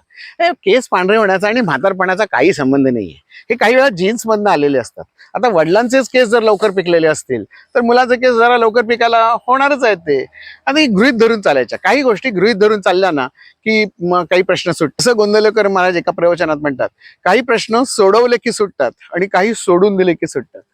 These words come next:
<laughs> केस सोडून देण्यासारखी गोष्ट नाहीये ती. ज-, जरा आता प्रेस्टिज पॉइंट झालेला आहे. आणि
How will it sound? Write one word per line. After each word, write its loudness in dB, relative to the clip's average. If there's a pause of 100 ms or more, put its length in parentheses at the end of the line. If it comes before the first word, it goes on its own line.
(160)
<laughs> 2 (440)
केस 2
सोडून 0
देण्यासारखी 2
गोष्ट 0
नाहीये 0
ती. -6
ज-, 0
जरा 2
आता -2
प्रेस्टिज 0
पॉइंट 0
झालेला -2
आहे. -16 (260)
आणि 2